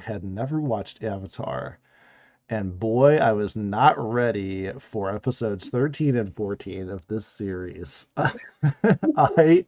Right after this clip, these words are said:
I, we have been going through Avatar: The Last Airbender episode by episode.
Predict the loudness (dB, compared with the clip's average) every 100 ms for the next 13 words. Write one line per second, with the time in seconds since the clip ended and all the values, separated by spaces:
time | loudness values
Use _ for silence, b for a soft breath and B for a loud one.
0 | 0 -2 -2 B B B 6 8 6 6
1 | 8 8 6 2 2 4 4 2 -2 -6
2 | -8 _ -16 -6 -4 -2 -2 0 0 2
3 | 0 -2 -4 -4 -4 -6 -6 -8 -10 -6
4 | -6 -4 -4 -6 -8 -12 -8 -8 -8 -10